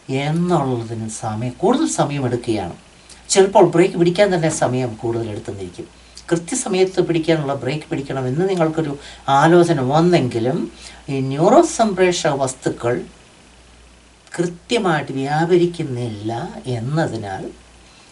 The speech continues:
ആ തീരുമാനം ചിലപ്പോൾ താമസിച്ചു പോയെന്നിരിക്കും. അപ്പോൾ ഓർക്കുക,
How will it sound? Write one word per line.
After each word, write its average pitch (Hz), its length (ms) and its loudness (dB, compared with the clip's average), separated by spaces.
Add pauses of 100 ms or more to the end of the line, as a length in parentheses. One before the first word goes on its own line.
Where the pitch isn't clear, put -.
(180)
ആ - 20 -8 (180)
തീരുമാനം 120 680 -4 (800)
ചിലപ്പോൾ - 520 -12 (540)
താമസിച്ചു 120 580 -8
പോയെന്നിരിക്കും. 95 600 -16 (420)
അപ്പോൾ 120 180 -10 (140)
ഓർക്കുക, 123 320 -8